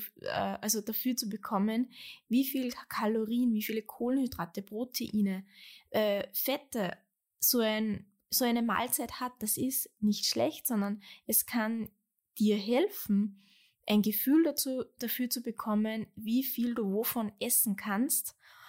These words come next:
wo, was denn sehr kaloriendichte Nahrungsmittel sind und was Nahrungsmittel sind, von denen du wirklich, wirklich viel essen könntest, weil auch vielleicht viele Vitamine und Mineralstoffe drinnen sind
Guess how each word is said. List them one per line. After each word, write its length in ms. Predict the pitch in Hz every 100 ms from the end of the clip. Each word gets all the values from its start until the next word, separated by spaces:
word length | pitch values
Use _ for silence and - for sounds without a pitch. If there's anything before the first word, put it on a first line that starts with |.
| - -
wo, 320 | 202 208 -
was 260 | 214 247 -
denn 160 | 277
sehr 220 | 262 254
kaloriendichte 920 | 226 247 226 247 277 294 294 294 - 233
Nahrungsmittel 720 | 214 208 226 226 220 208 220
sind 420 | - 240 240 254 - - - - _
und 220 | 247 226
was 280 | 196 214 -
Nahrungsmittel 640 | 214 214 240 240 233 240 233
sind, 260 | 233 226
von 180 | - 202
denen 240 | 202 214
du 200 | 214 185
wirklich, 340 | 226 269 247 233
wirklich 340 | 220 226 -
viel 320 | - 240 - -
essen 400 | 247 - 208 196
könntest, 520 | 202 180 226 240 -
weil 260 | 196 190 196 - - _
auch 160 | 196 196
vielleicht 420 | - 196 190 -
viele 200 | 214 208
Vitamine 720 | - 214 196 202 226 254 247
und 120 | 226
Mineralstoffe 760 | 190 175 202 240 254 226 220 226
drinnen 360 | - 208 208 214
sind 280 | 220 202